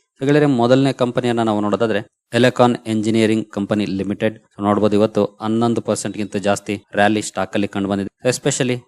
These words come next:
ಎರಡು ಗಂಟೆ ಸುಮಾರಿಗೆ ಸ್ಟಾಕ್ ಅಲ್ಲಿ ರ್ಯಾಲಿ ಕಂಡು ಬಂದಿದೆ. ಕಾರಣ ಕಂಪನಿಯ ರಿಸಲ್ಟ್ ಹಾಗೂ ಸ್ಟಾಕ್ ಸ್ಪ್ಲಿಟ್ ಡಿಸಿಷನ್ ಆ ಟೈಮ್‌ಗೆ ಅನೌನ್ಸ್‌ಮೆಂಟ್ ಬಂದಿದೆ. So, ನೋಡೋಣ ಮೊದಲಿಗೆ ಸ್ಟಾಕ್ ಸ್ಪ್ಲಿಟ್ ಯಾವ ರೇಷಿಯೋದಲ್ಲಿ ಮಾಡ್ತಾ ಇದೆ, ಹಾಗೆ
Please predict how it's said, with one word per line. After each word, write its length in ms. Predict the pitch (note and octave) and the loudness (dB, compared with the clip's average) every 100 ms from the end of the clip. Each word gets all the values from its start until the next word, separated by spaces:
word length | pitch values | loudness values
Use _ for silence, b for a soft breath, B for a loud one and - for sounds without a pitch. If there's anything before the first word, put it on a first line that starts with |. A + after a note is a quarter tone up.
| _ _ _ - | _ _ _ -4
ಎರಡು 280 | A#2+ B2 A#2+ | 0 2 2
ಗಂಟೆ 540 | A#2+ A#2 A#2+ - _ - | 0 0 0 0 _ -12
ಸುಮಾರಿಗೆ 440 | - A2+ A2+ G#2 G#2 - | -2 2 2 0 -4 -8
ಸ್ಟಾಕ್ 300 | - A#2 G#2+ | -4 0 0
ಅಲ್ಲಿ 180 | A2+ G#2 | 0 0
ರ್ಯಾಲಿ 260 | F#2+ F#2+ G2+ | 0 -2 -4
ಕಂಡು 220 | - G2+ | -4 -4
ಬಂದಿದೆ. 500 | G2+ G#2 C#3 _ _ | -4 -4 -8 _ _
ಕಾರಣ 200 | - A2+ A2 - | -2 0 0 -4
ಕಂಪನಿಯ 440 | - G#2+ A2 G#2 A2+ - - | -4 -2 -2 -2 -6 -10 -6
ರಿಸಲ್ಟ್ 480 | A2+ G#2 A2+ A2+ - | -4 2 2 0 -6
ಹಾಗೂ 240 | G2 G2+ A#2+ | -6 -4 -4
ಸ್ಟಾಕ್ 380 | - - A2 - | -6 -4 -2 -4
ಸ್ಪ್ಲಿಟ್ 300 | - A2+ G#2 | -4 -4 -2
ಡಿಸಿಷನ್ 460 | G#2 B2 A2 G2 - | -2 -2 -2 -4 -2
ಆ 80 | G#2 | -2
ಟೈಮ್‌ಗೆ 640 | G2+ G2+ G2+ A2+ - _ _ | 0 0 0 0 -2 _ _
ಅನೌನ್ಸ್‌ಮೆಂಟ್ 600 | A2 G#2 G2+ - A#2 A2+ | -2 -2 -2 -4 -6 -6
ಬಂದಿದೆ. 360 | G2 G2+ F2+ E2 | -2 -2 -2 -6
So, 380 | - _ - C3 | -10 _ -4 2
ನೋಡೋಣ 260 | C#3 C#3 C3+ - _ _ _ | 4 2 0 -6 _ _ _
ಮೊದಲಿಗೆ 360 | G#2+ G#2+ A#2 A2 | -6 -2 0 0
ಸ್ಟಾಕ್ 380 | G#2+ - A2+ - | -4 -2 -2 -2
ಸ್ಪ್ಲಿಟ್ 300 | - A#2 G#2+ | -8 -6 0
ಯಾವ 120 | G#2+ | 2
ರೇಷಿಯೋದಲ್ಲಿ 460 | A2 G#2+ A2 G#2 G#2+ | 2 0 0 0 0
ಮಾಡ್ತಾ 280 | G#2 G2+ | -2 -2
ಇದೆ, 140 | G#2+ A2 | -2 0
ಹಾಗೆ 260 | G2 G2+ | 0 -2